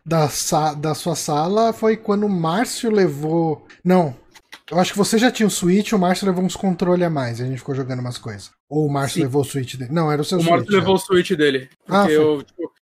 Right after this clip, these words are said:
Speaker 2: é porque eu quase não tinha jogo no meu, eu tinha acabado de comprar,
Speaker 1: Ah,
Speaker 2: né?
Speaker 1: tá,
Speaker 2: Ele tinha
Speaker 1: é, era
Speaker 2: alguns
Speaker 1: por causa
Speaker 2: na, na memória já.
Speaker 1: Ok, ele fez.
Speaker 2: É, então,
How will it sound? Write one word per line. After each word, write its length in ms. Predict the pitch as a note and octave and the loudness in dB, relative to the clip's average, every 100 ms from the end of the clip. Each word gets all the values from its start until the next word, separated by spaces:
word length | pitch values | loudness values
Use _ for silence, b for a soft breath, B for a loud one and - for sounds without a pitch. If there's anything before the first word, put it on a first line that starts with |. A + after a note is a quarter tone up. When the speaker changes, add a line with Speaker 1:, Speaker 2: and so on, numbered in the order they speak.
| - | -2
Speaker 2:
é 60 | |
porque 160 | F#3+ B3 | 0 2
eu 40 | A#3+ | 2
quase 180 | A3 | 2
não 80 | A3+ | 0
tinha 180 | A3+ A#3 | 0 0
jogo 260 | F#3+ G3+ E3+ | 2 2 0
no 60 | |
meu, 100 | C#3 | -2
eu 40 | C3 | -4
tinha 80 | D#3+ | -4
acabado 280 | D#3 E3+ E3+ | -2 -2 -4
de 80 | |
comprar, 380 | - E3 C#3+ A2 _ _ | -10 -4 -4 -6 _ _
Speaker 1:
Ah, 160 | F3 F#3 | 2 2
Speaker 2:
né? 80 | - | 4
Speaker 1:
tá, 80 | D#3+ | 4
Speaker 2:
Ele 120 | C#3+ | 4
tinha 140 | E3 | 2
Speaker 1:
é, 20 | |
era 120 | D3+ D#3+ | 4 4
Speaker 2:
alguns 200 | D3+ D3+ | 2 2
Speaker 1:
por 80 | D3+ | 2
causa 180 | D3+ C#3+ | 2 2
Speaker 2:
na, 40 | |
na 60 | D3 | 2
memória 400 | D3+ D3 C#3+ C3 | 2 2 2 0
já. 160 | A#2+ A2 | -2 -4
Speaker 1:
Ok, 340 | - C#3+ A2+ - | -4 -6 -6 -10
ele 80 | A#2+ | -14
fez. 320 | C3+ A2+ - - _ | -12 -14 -16 -20 _
Speaker 2:
É, 340 | D#3 D3 D3+ D3+ | 0 4 4 2
então, 420 | F#3 E3 F3+ D3+ | 0 2 0 0